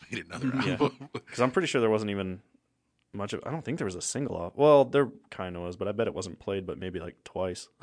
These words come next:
Speaker 3: <laughs> on a radio station.
Speaker 2: It's funny because, like, I'm, I'm really racking my brain here on this rock question 'cause it is an interesting question. Um, I think of other bands and how they, so you mentioned,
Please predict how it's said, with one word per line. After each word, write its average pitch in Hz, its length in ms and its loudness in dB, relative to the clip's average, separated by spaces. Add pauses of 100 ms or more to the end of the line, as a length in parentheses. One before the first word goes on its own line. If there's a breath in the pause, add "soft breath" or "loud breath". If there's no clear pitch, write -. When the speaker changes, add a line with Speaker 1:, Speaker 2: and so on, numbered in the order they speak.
(120)
Speaker 3:
<laughs> 165 400 0
on 135 120 4
a 101 60 -2
radio 110 320 -2
station. - 460 -10 (880 soft breath)
Speaker 2:
It's 123 180 -2
funny 165 360 0
because, 110 680 -2 (460)
like, 120 200 0
I'm, 120 240 4
I'm 120 180 2
really 143 160 2
racking 123 240 6
my 107 80 2
brain 123 240 0
here 120 80 -2
on 101 60 -2
this 95 140 -8
rock 127 200 6
question 98 280 -4
'cause 101 160 -6
it 107 100 -4
is 117 140 0
an 107 80 -4
interesting 101 340 -6
question. 95 500 -8 (800 soft breath)
Um, 113 560 4 (400)
I 123 100 4
think 143 240 2
of 120 280 4
other 123 240 4
bands 110 500 2
and 107 240 -6
how 117 160 2
they, 113 220 2
so 117 120 -2
you 113 140 0
mentioned, 110 480 -2